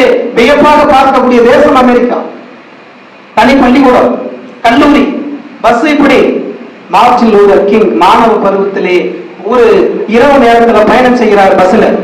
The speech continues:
இரவு நேரத்துல பயணம் செய்யறாரு. இப்ப பாருங்க,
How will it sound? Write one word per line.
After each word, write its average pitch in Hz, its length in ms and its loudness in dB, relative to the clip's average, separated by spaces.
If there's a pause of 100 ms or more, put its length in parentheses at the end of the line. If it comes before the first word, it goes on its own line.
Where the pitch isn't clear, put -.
(1300)
இரவு 277 220 2
நேரத்துல 285 380 2
பயணம் 269 300 2
செய்யறாரு. 247 400 2 (480)
இப்ப 226 220 0
பாருங்க, 285 340 2